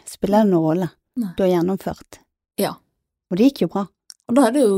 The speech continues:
Speaker 2: glemt ofte også, sant? Du sier jo i
Speaker 1: Absolutt.
Speaker 2: T V-verden sendt til glemt. Altså,
Speaker 1: Ja.
Speaker 2: det er ikke lenge etterpå du går og tenker på noen som tabber seg ut,
Speaker 1: Nei,
Speaker 2: eh,
Speaker 1: nei,
Speaker 2: på
Speaker 1: nei.
Speaker 2: T V, for eksempel.
Speaker 1: Nei, og det var jo flere i dette rommet. Det var jo ikke bare meg.
Speaker 2: Nei.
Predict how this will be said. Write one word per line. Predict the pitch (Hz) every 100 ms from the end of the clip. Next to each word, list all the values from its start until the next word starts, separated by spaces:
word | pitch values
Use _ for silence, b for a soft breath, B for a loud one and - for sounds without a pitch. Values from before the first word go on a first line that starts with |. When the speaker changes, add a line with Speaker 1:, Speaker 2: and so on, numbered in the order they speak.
| 196
Speaker 2:
glemt | 220 233 160 175 -
ofte | - - 92
også, | 208 -
sant? | 208 _ -
Du | 247
sier | 247 196
jo | 180
i | 240
Speaker 1:
Absolutt. | 220
Speaker 2:
T | 196 202
V-verden | 208 170 180 185
sendt | - 196 175 185
til |
glemt. | 180 160 185 _
Altså, | - 269
Speaker 1:
Ja. | 202
Speaker 2:
det | 196 202
er | 196
ikke | 180
lenge | 165 170 196 202
etterpå | - 196 185 180
du | 175
går | 185 180
og |
tenker | - 165 -
på | 175 175
noen | 175
som | 185
tabber | 170 165 175
seg | 185 175 175
ut, | -
Speaker 1:
Nei, | 226 277
Speaker 2:
eh, | 247
Speaker 1:
nei, | 214
Speaker 2:
på | 196
Speaker 1:
nei. | 196
Speaker 2:
T | 175
V, | 170
for | 175
eksempel. | - 180 185 220 _ _ _
Speaker 1:
Nei, | 240 -
og | 269
det | 269
var | 277 311
jo | -
flere | - 311 202
i | 160
dette | -
rommet. | 165 170 185
Det |
var | 247 262
jo | 233
ikke | 226
bare | 247
meg. | 262 262 160
Speaker 2:
Nei. | 233